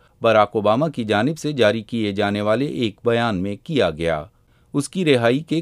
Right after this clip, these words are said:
کچھ ہی دیر بعد صدر اوباما نے برگڈال کے اہل خانہ سے بات کی۔ بیان میں کہا گیا ہے کہ برگڈال کے والدین کو بھی ان کی رہائی کی خوشخبری دے دی گئی ہے، جنہوں نے پانچ سال تک طویل جدائی کو ہمت اور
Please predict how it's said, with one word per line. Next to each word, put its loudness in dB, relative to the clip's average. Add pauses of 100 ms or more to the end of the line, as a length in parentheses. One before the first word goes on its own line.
کچھ -6
ہی 0
دیر 0
بعد 2 (200)
صدر 2
اوباما 2
نے 2
برگڈال 2
کے -4
اہل 0
خانہ 0
سے -6
بات 0
کی۔ -8 (440)
بیان 4
میں 0
کہا 2
گیا 4
ہے 0
کہ -4
برگڈال 2
کے -4
والدین 2
کو -2
بھی -4
ان 0
کی -4
رہائی 2
کی -4
خوشخبری -2
دے -2
دی -6
گئی 0
ہے، 6 (380)
جنہوں 4
نے -2
پانچ 0
سال 2
تک -4
طویل 0
جدائی 2
کو 0
ہمت 0
اور 4